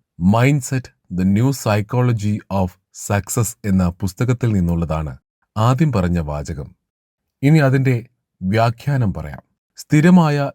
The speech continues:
യോഗ്യതകളേക്കാൾ അഥവാ ഫിക്സഡ് മൈൻഡ്സെറ്റിനേക്കാൾ മെച്ചപ്പെടാൻ പരിശ്രമിക്കുന്ന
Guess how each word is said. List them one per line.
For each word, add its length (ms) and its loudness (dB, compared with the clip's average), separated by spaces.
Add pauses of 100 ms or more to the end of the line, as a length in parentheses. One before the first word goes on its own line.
യോഗ്യതകളേക്കാൾ 1040 -2 (460)
അഥവാ 420 2 (360)
ഫിക്സഡ് 440 -2 (100)
മൈൻഡ്സെറ്റിനേക്കാൾ 1040 -2 (360)
മെച്ചപ്പെടാൻ 720 2
പരിശ്രമിക്കുന്ന 800 -2